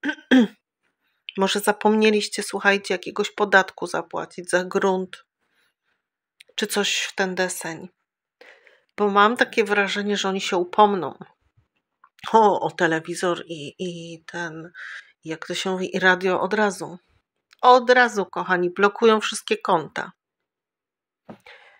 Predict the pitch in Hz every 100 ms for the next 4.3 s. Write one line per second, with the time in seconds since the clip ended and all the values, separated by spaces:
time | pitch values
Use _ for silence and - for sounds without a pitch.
0 | _ _ _ _ _ _ _ _ _ _
1 | _ _ 208 214 208 277 - 247 254 240
2 | - 233 - 240 240 - 214 208 208 208
3 | 202 202 214 208 - - 202 196 196 190
4 | 185 185